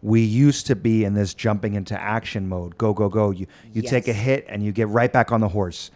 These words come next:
Speaker 1: You get right back on the horse.
Speaker 2: Right.
Speaker 1: You go, go, go, go, go, go, versus trying to pause and say, "What is this here to teach me?
Speaker 2: Right.
Speaker 1: What is this here to show me?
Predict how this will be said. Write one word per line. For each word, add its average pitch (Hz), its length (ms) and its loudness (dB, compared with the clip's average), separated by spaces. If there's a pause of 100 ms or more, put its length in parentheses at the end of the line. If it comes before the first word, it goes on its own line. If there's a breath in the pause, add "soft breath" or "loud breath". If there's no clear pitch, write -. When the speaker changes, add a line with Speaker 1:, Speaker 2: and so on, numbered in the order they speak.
(240 soft breath)
Speaker 1:
You 104 80 -8
get 107 120 0
right 120 240 4
back 117 200 2
on 113 80 0
the 107 80 0
horse. 95 260 -2
Speaker 2:
Right. - 80 -18
Speaker 1:
You 104 60 -8
go, 117 160 2
go, 110 120 2
go, 110 140 0
go, 101 160 0
go, 104 140 -2
go, 104 340 2 (300 soft breath)
versus 104 720 0 (280)
trying 113 340 0
to 104 120 -6
pause 117 540 2
and 98 120 -6
say, 101 260 -4
"What 101 260 0
is 107 160 0
this 101 180 -6
here 101 160 -6
to 92 80 -8
teach - 380 -6
me? 92 300 -4 (160)
Speaker 2:
Right. 120 220 -16
Speaker 1:
What 107 160 2
is 113 160 2
this 104 180 -4
here 104 120 -2
to 92 100 -4
show 110 320 0
me? 90 320 -4